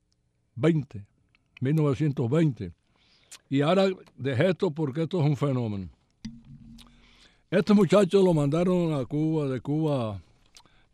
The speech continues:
eran pudientes, mandaron a estudiar a estos muchachos, eh, entre Saborí, un grupo de, de, de, de estudiantes. Y,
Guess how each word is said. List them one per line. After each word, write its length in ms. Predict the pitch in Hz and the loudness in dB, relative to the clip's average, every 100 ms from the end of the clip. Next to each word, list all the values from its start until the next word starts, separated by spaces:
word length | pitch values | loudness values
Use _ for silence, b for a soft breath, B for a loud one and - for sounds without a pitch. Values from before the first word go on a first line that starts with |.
| - | -8
eran 240 | 135 156 | -4 -2
pudientes, 600 | 131 156 127 127 131 160 | -2 -2 0 -2 -2 -2
mandaron 460 | 170 127 117 120 131 | -2 -2 -2 -2 -2
a 40 | |
estudiar 360 | 120 139 135 139 | -2 -4 -2 -2
a 40 | |
estos 180 | 135 156 | -2 -2
muchachos, 560 | 131 147 147 151 175 - b b b b _ | -2 -2 -4 -4 -6 -8 b b b b _
eh, 400 | 143 175 160 131 | -4 -2 -2 -2
entre 280 | 113 - 117 | -4 -6 -6
Saborí, 600 | 120 113 113 120 165 170 | -4 -2 -2 0 2 2
un 220 | 143 123 | 2 0
grupo 420 | 120 143 151 143 127 | 0 -2 -2 -2 -2
de, 260 | 120 101 - B B B B _ | -2 -4 -10 B B B B _
de, 460 | 101 110 107 104 101 | -6 -4 -4 -6 -6
de, 200 | 104 101 | -8 -10
de 340 | 82 110 110 | -10 -10 -10
estudiantes. 760 | - 110 117 165 202 170 107 107 - _ _ _ _ _ - - | -6 -4 -2 0 -2 -4 -8 -10 -20 _ _ _ _ _ -20 -20
Y, 680 | 107 107 104 101 98 98 | -10 -8 -6 -6 -8 -10